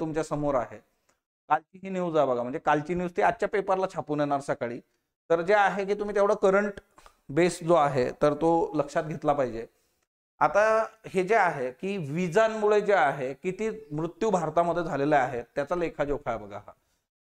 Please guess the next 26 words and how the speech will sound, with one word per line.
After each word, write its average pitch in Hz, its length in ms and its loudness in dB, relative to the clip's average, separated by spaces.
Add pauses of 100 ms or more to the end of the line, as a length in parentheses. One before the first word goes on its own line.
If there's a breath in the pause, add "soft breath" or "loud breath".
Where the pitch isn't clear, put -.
(120)
जवळपास 220 600 4
नऊशे 180 460 -2
सात 208 400 0
मृत्यू 175 440 -2
जे 156 100 0
आहे 123 340 -2 (400)
भारतामध्ये 147 680 0 (440)
लास्ट 151 400 0
इयर 165 180 2
गेलेले 139 320 -2
आहेत 110 160 -2
बघा, 110 200 -8 (440)
आणि 156 160 -2
जवळपास 196 480 2
हिच्यामध्ये 170 440 0 (160)
हायेस्ट 175 500 0
जे 156 100 -2
आहे 127 300 -2 (240)
फोर्टीन 165 360 0
इयर्स 147 320 -2
जे 123 140 -8
आहे, 101 240 -8 (560)
ओके, 165 240 -4
चौदा 156 360 2
वर्षातले 160 500 0
सगळ्यात 143 300 -2